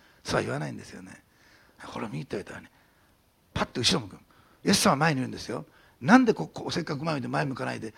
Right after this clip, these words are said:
後ろ向いちゃうんでしょうね。まあ、あの、人の子だとして、だから、ビーカーなんかにね、「Follow me」とか言ったらね、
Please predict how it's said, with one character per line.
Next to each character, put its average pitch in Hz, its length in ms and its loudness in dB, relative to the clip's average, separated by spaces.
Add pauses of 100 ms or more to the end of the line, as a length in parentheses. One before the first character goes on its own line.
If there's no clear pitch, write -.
後 - 180 0
ろ 139 80 0
向 139 80 0
い - 20 -4
ち 143 80 -2
ゃ 131 60 0
う - 20 -6
ん 113 40 -6
で 104 60 -10
し - 80 -12
ょ - 60 -12
う - 40 -12
ね。 113 180 -8 (800)
ま 110 300 -6
あ、 - 20 -8
あ 104 60 -10
の、 107 280 -8
人 - 160 -4
の 143 100 -4
子 131 100 -2
だ 117 80 -2
と 107 80 -10
し - 80 -8
て、 110 140 -6
だ 101 100 -8
か 104 80 -8
ら、 - 320 -6 (240)
ビ 123 80 -2
ー 117 40 -4
カ 110 100 -4
ー - 20 -4
な 110 80 -6
ん 110 40 -8
か 98 120 -10
に 95 80 -12
ね、 165 180 -8 (400)
「Follow 131 220 -4
me」 139 100 -8
と 110 60 -12
か 98 80 -12
言 - 20 -20
っ - 20 -20
た 95 120 -14
ら 101 60 -14
ね、 98 180 -16